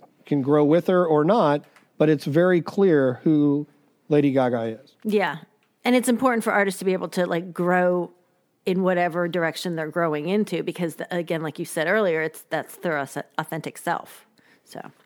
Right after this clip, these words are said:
Speaker 1: Absolutely.
Speaker 2: Interesting. Very interesting. Um, what about strategic branding and, like, p-, partnerships? You kinda touched on, on that earlier. Um, like, what
Speaker 1: Yeah,
Speaker 2: this is, this
Speaker 1: and
Speaker 2: is, this is definitely, uh, this meets all four of our,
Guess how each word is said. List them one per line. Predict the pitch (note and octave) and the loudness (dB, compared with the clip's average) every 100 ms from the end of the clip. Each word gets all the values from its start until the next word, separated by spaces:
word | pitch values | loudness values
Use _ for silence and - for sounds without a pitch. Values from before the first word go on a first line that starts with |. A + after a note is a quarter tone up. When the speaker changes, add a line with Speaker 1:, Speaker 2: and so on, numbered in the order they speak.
| _ _ | _ _
Speaker 1:
Absolutely. | D3+ C#3+ D#3 C3 A2 - _ _ - - - - - _ - | -2 0 0 0 -4 -16 _ _ -20 -20 -20 -20 -20 _ -6
Speaker 2:
Interesting. | A#3 B3+ C4+ - - G#3 F3 E3 D#3 | -4 -2 -2 -4 -2 0 0 -2 -8
Very | G3 A3 A3+ | -2 0 0
interesting. | G#3+ G3+ F3+ G3 F3 E3+ - | 0 -4 -4 -2 -2 -2 0
Um, | A3+ A3+ A3+ A3 - - | 2 4 2 0 -4 -4
what | B3+ | 0
about | E4 A3 | 0 -2
strategic | - - A#3+ A3+ B3+ A#3 - | -8 -8 -8 -4 -2 -2 0
branding | A3+ A3+ A3 G#3+ | 0 2 2 0
and, | - G#3 G3+ G3 | -2 -2 0 0
like, | F#3 - - | -4 -8 -20
p-, | - | -18
partnerships? | - A#3+ G3+ G3 F3+ - | -2 0 0 -2 -2 -4
You | G#3+ | -4
kinda | A3+ G#3+ | -2 0
touched | B3 G#3+ - | 0 -2 0
on, | G3+ F#3+ - | 0 0 -2
on | F#3+ F#3+ | -2 0
that | F3+ F#3 | -2 0
earlier. | G3 G3 F3 C#3+ - D#3+ _ _ _ - - - _ | 0 2 0 -4 -8 -14 _ _ _ -20 -20 -20 _
Um, | F#3+ F#3+ F3+ F3+ F3+ _ _ _ _ _ _ _ | -2 0 0 -2 -4 _ _ _ _ _ _ _
like, | G#3+ F#3+ F#3 - | -6 -4 -4 -4
what | G3 G3+ - | -2 -2 2
Speaker 1:
Yeah, | D#3+ C#3+ | 4 4
Speaker 2:
this | C#3+ | 2
is, | F3+ | 2
this | F#3 F3+ A3+ F#3+ | 2 4 2 0
Speaker 1:
and | G#3+ | -2
Speaker 2:
is, | - | -4
this | F#3+ F#3+ G3+ | -4 -2 0
is | G3+ | 0
definitely, | A3 G3 G#3 F#3 F#3+ F#3 F3 | 2 2 2 0 2 4 4
uh, | E3 E3+ | 4 2
this | F#3+ F#3 | 0 2
meets | G#3 G3 - | 2 2 2
all | G3 | 2
four | F#3 G3 F#3+ F3+ | 2 2 4 4
of | E3+ | 4
our, | F3 E3+ E3+ F3+ | 4 4 2 0